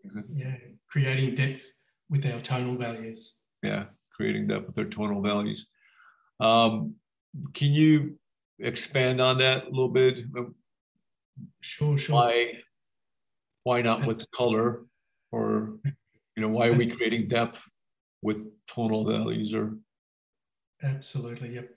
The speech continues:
Speaker 2: Traditionally, when we're trying to create depth, we're always going straight for our cools in the distance and warms in the foreground,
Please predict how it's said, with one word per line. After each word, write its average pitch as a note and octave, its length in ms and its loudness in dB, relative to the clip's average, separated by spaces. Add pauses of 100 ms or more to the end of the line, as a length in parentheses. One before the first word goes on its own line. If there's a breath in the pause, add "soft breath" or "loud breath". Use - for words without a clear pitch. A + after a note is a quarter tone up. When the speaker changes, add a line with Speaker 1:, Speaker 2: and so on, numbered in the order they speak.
(1000 soft breath)
Speaker 2:
Traditionally, D#3+ 640 2 (260)
when C#3+ 160 6
we're B2+ 120 4
trying C3+ 280 2
to - 60 -8
create A#2 340 -6
depth, - 280 -12 (340)
we're C3+ 220 2
always C3+ 240 6
going A#2 320 -4
straight - 480 0
for A#2+ 260 -4
our A2+ 380 -8 (520)
cools D3+ 460 8
in C#3 80 8
the - 80 2
distance C3 500 0
and A#2+ 160 -2
warms B2 360 -2
in B2+ 80 2
the B2+ 80 -4
foreground, B2 640 -2